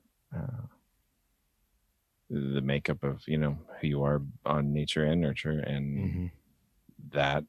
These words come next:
Speaker 1: is another piece that should, uh, make us soften a bit, I think, towards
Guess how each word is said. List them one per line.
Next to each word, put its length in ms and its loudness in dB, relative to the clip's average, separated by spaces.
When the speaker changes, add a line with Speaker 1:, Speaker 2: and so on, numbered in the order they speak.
Speaker 1:
is 160 -6
another 280 2
piece 320 -6
that 180 -4
should, 420 -8
uh, 380 -6
make 220 -6
us 480 -6
soften 360 8
a 60 4
bit, 180 4
I 100 2
think, 280 -2
towards 640 2